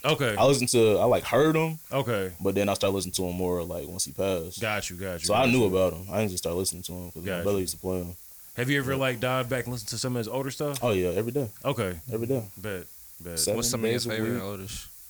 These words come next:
Speaker 2: Hmm?
Speaker 3: What's some of your favorite older Nip work?
Speaker 2: Uh, what's that shit with seven days a week on there?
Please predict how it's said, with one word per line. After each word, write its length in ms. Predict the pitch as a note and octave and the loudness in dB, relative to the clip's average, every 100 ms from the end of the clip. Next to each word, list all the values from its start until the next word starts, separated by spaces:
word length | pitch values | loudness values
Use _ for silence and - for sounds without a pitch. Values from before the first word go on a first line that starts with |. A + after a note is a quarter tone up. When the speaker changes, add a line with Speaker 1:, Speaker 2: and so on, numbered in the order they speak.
| - | -6
Speaker 2:
Hmm? 140 | A#2 A2+ | -4 -2
Speaker 3:
What's 180 | A#2+ A2+ | -4 -4
some 120 | A#2+ | -6
of 40 | A2 | -8
your 100 | G2 | -8
favorite 360 | A2+ A2+ F#2 F2 | -6 -6 -6 -8
older 180 | F2+ F2+ | -8 -10
Nip 240 | F2+ - - - - C3 | -12 -14 -16 -20 -18 -12
work? 260 | G#2 F#2 - - - G#2 - - - - - - - - | -10 -10 -14 -20 -20 -20 -20 -20 -20 -20 -12 -10 -10 -12
Speaker 2:
Uh, 1000 | E2+ E2+ E2+ D#2+ C2 A#1+ G1+ G1+ G1+ G1+ A2 - - - - - - - - - - - - - - - | -10 -8 -8 -10 -10 -12 -12 -14 -16 -18 -18 -20 -20 -20 -20 -20 -20 -20 -20 -20 -20 -20 -20 -18 -16 -6
what's 180 | B2+ - | -4 0
that 200 | C#3 C3 | 2 2
shit 200 | C#3+ C3 | 2 2
with 140 | A2+ | 2
seven 240 | C3+ C3 B2+ | 2 2 2
days 200 | B2 B2 | 2 2
a 40 | |
week 160 | C#3 C3 | 0 0
on 140 | B2+ | -2
there? 220 | C3 B2+ | -2 -4